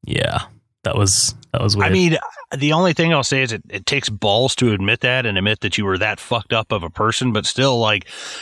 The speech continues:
Speaker 2: maybe that's just, you know, some shit the public doesn't really need to know about you. Like, if you were going through some shit at the
Speaker 1: T M I.
Speaker 2: time. And
Speaker 1: T M I.
Speaker 2: Right, yeah. It's like, do I think you think that now? No, but maybe keep that to your, it's just not a pot worth stirring right now. If that's not the case anymore, which I hope it's not,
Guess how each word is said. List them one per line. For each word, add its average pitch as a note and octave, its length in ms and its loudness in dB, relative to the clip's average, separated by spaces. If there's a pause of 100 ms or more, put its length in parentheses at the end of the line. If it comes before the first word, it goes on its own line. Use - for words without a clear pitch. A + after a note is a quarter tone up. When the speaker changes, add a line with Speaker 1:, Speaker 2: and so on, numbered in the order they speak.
(120)
Speaker 2:
maybe F#3+ 260 2
that's E3 260 0
just, - 320 0
you F#3 140 0
know, A3+ 60 4
some C4+ 200 2
shit D4+ 260 2
the B3 60 0
public A#3+ 340 2
doesn't G#3+ 280 0
really G3 260 2
need F#3 140 2
to D#3 80 -6
know F#3 160 2
about A2+ 300 0
you. G2 80 -2
Like, F#2 160 0
if - 80 -2
you F#3 80 4
were C#3 80 2
going D#3+ 240 0
through G3 120 0
some E3 140 0
shit F3+ 160 2
at F3 60 4
the - 20 4
Speaker 1:
T - 60 2
M F3 80 2
I. D#3 40 4
Speaker 2:
time. E3+ 420 2
And B2 80 -2 (260)
Speaker 1:
T - 120 2
M B2+ 60 4
I. D#3 140 2
Speaker 2:
Right, A#2+ 120 -2
yeah. C#3 380 2
It's C3+ 120 0
like, C3+ 120 0
do D3+ 140 2
I C3+ 100 2
think - 220 0
you F#3+ 80 2
think G3+ 220 0
that D#3 180 2
now? F3+ 340 4
No, D3+ 540 4
but C3 160 2
maybe F#3+ 340 4
keep F3+ 200 0
that D#3 180 2
to D#3 100 0
your, C3 100 2
it's B2+ 220 -2
just D#3+ 220 0
not D3+ 260 0
a C3+ 60 -4
pot C#3 260 2
worth A2+ 200 -2
stirring A2+ 380 0
right F#2+ 180 0
now. F2+ 240 2
If F2 80 -2
that's A#2+ 200 -2
not A#2 140 -2
the A#2 100 -4
case A#2+ 260 0
anymore, D3 380 4
which B2+ 160 2
I G2 80 2
hope A2+ 160 0
it's F#2 160 -8
not, C#3 320 2